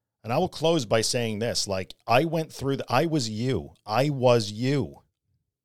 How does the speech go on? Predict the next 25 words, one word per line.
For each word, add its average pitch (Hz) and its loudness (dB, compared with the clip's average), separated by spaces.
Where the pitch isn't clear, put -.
So 117 2
I 110 0
know 135 4
some 147 -2
people 143 -6
get 127 2
a - 4
little 127 0
angry 123 0
and 101 0
they're 110 2
like, 107 0
"Well, 113 -4
clearly 131 0
you've 101 -2
never 104 -4
experienced 110 -4
what 104 -4
I 127 0
did." 87 -12
Yeah, 127 0
I 110 -4
did. 107 -2
I 101 -8
did 92 -4